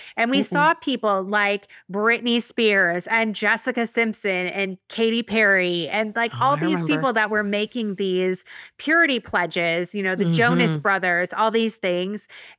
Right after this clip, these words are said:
Speaker 1: And it was becoming, quote unquote, "culturally cool" to be a virgin.
Speaker 2: Oh,
Speaker 1: On
Speaker 2: yeah.
Speaker 1: top of the way that so many of these major church leaders that were promoting this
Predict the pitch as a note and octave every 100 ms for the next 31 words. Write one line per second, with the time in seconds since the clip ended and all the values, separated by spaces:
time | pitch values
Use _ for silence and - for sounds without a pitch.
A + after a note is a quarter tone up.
0 | - C4 B3+ A#3+ A#3 B3 B3 G#3+ B3 -
1 | A#3+ B3 A3 - A#3 G#3+ - G3+ - -
2 | A#3 B3 - C#4+ D4+ D4+ - G3 E3+ D#3+
3 | E3+ G#3 - - _ C4 G3 F3+ F#3+ G#3+
4 | E4+ G4+ G#3+ F3+ D3+ F#3 F#3 - - -
5 | D#3 D#3 - C3+ D3+ C#4+ D#4 - A3 G3
6 | A3+ G3 F#3 F#3 G3 F3+ F#3 - - B3
7 | B3 B3+ A#3 A3 G3+ F#3+ F#3 F#3 F#3+ G#3
8 | A3+ A3+ A3+ G#3+ A#3 A3+ A3 G#3 G3 F#3+
9 | F#3 F#3 F#3 - F3 - G#3 B3+ D4 A#3
10 | F#3 E3+ F3 -